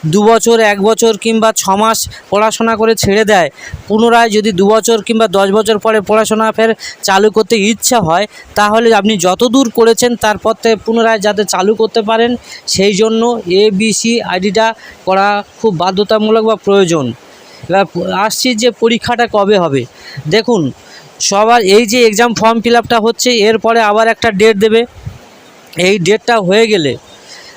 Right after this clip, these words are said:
আমার ধারণা যে আগামী মাসে, ঠিক আছে, অর্থাৎ সেপ্টেম্বর মাসে, অর্থাৎ দুর্গাপুজোর ঠিক আগে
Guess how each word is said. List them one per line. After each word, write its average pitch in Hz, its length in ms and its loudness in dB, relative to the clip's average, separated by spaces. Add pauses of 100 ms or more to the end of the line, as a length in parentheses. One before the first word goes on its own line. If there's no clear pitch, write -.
আমার 190 340 0 (160)
ধারণা 220 540 0 (420)
যে 185 200 0
আগামী 214 680 0 (360)
মাসে, 185 480 0 (480)
ঠিক 226 140 -2
আছে, 202 260 0 (480)
অর্থাৎ 190 300 -2
সেপ্টেম্বর 226 540 0
মাসে, 233 340 0
অর্থাৎ 214 300 0
দুর্গাপুজোর 202 580 0
ঠিক 233 200 -4
আগে 190 460 -2